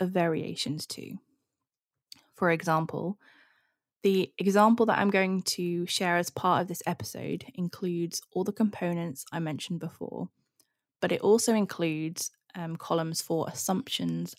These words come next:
and risks. If you do a quick Google search for logic model, it will show you pages and pages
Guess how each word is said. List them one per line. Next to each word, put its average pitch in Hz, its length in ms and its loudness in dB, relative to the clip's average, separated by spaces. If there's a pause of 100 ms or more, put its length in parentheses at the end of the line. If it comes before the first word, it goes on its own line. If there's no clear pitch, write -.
and 160 260 -10
risks. - 640 -12 (960)
If - 140 -4
you 233 100 8
do 202 300 8
a 190 80 2
quick - 540 -2
Google 185 260 4
search 175 460 0
for 170 280 0
logic 180 380 -2
model, 156 380 -6 (420)
it 170 140 2
will 175 80 -2
show 180 180 2
you 175 500 0
pages 226 680 4
and 220 200 4
pages 175 640 -4